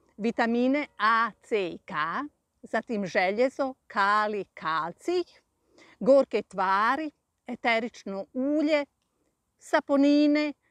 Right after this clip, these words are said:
i još puno drugih sastojaka, ali ovo su najvažniji. Šta se koristi od muškog trputca? Koriste se listovi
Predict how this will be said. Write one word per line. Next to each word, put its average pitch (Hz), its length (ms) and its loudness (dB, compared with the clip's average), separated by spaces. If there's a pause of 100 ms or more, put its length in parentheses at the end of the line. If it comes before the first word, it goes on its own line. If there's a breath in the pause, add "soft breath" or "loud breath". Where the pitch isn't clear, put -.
i 359 80 0
još 392 240 0
puno 311 240 0
drugih 247 380 -4
sastojaka, 254 720 -6 (300 loud breath)
ali 254 240 4
ovo 277 280 2
su 254 160 -6
najvažniji. 180 840 -4 (680 soft breath)
Šta - 180 0 (120)
se 320 120 -2
koristi 247 680 -4
od 240 280 -4 (1000)
muškog 233 420 0
trputca? - 680 -12 (520 soft breath)
Koriste 294 480 2
se 214 200 -2
listovi 311 640 -2